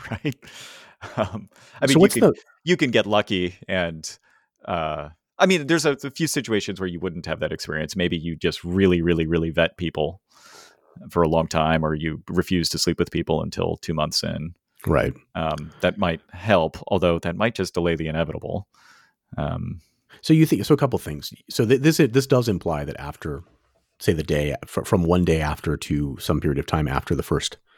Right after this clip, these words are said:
Speaker 2: sexual encounter, a woman's on pins and needles, wondering whether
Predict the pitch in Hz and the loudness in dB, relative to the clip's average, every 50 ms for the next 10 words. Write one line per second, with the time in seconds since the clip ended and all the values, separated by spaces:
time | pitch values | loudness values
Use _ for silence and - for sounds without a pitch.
0 | _ _ _ _ _ _ _ _ _ _ _ _ _ _ - - - - 73 - | _ _ _ _ _ _ _ _ _ _ _ _ _ _ -12 -4 -2 0 0 0
1 | - 73 71 76 - - 87 80 76 73 69 78 73 69 71 73 69 64 - - | 0 0 -2 0 0 0 2 2 2 2 2 2 2 2 2 0 -4 -2 0 0
2 | 82 69 69 71 71 73 73 69 67 71 71 - - - 67 78 80 78 76 73 | 0 2 2 0 0 2 2 2 0 -2 -4 -6 -10 -6 -2 0 0 2 2 0
3 | 71 73 76 73 73 71 69 71 - | 0 0 0 0 0 0 -2 -4 -6